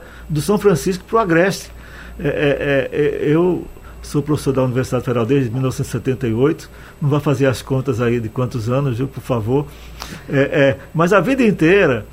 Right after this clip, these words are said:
é, é, é, fiz estudos, aprendi com tanta gente, com, desde o pessoal da Sudene, que foi quem primeiro conse-, começou a estudar, a planejar a questão hídrica do, do Nordeste. É, Pernambuco é, é o estado que tem o maior déficit hídrico do país,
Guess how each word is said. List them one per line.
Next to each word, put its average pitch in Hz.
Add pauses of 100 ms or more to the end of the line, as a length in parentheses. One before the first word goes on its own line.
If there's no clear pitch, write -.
(280)
é, 151
é, -
é, 165
fiz 175
estudos, 160
aprendi 151
com 143
tanta 143
gente, 131
com, 139
desde 139
o 127
pessoal 131
da 123
Sudene, 127
que 120 (320)
foi 139
quem 143
primeiro 143
conse-, 135
começou 139
a 127
estudar, 113 (200)
a 135
planejar 143
a 127
questão 127
hídrica 120
do, 117
do 120
Nordeste. 120 (600)
É, 165
Pernambuco 214 (200)
é, 175
é 185
o 202
estado 170
que 208
tem 196
o 175 (160)
maior 156
déficit 143
hídrico 123
do 123
país, 165